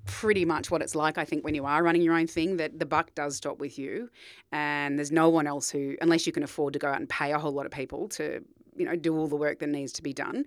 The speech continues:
So it's this constant series of, um, things move really fast, um, opportunities come up all the time. How do you manage that flow? How do you triage what needs to happen day to day in order to deliver more value for that, for that company? So you're learning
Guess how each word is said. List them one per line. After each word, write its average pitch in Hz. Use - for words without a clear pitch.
So 202
it's 185
this 226
constant -
series 160
of, 139
um, 139
things 190
move 165
really 151
fast, 208
um, 151
opportunities 180
come 170
up 151
all 147
the 135
time. 180
How 156
do 147
you 139
manage 151
that -
flow? 156
How 147
do 143
you 135
triage 139
what -
needs 147
to 143
happen 143
day 143
to 143
day 139
in 139
order 135
to 139
deliver 160
more 143
value 139
for 151
that, 147
for -
that 160
company? 190
So 180
you're 208
learning 220